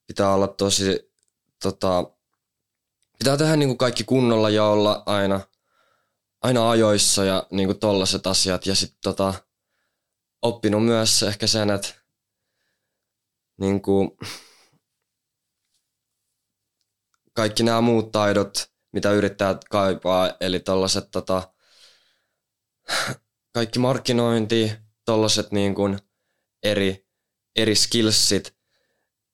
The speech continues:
ja muuten niin kuin yrityksen pyörittäminen.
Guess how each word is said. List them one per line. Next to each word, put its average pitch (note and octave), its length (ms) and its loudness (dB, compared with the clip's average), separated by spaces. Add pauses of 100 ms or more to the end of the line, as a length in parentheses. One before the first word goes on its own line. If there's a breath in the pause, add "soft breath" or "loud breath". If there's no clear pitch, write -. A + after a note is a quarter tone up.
(200)
ja G2 500 -2 (1300)
muuten A2 420 2
niin A#2 140 2
kuin A2 180 4
yrityksen G#2 440 0
pyörittäminen. E2 680 -2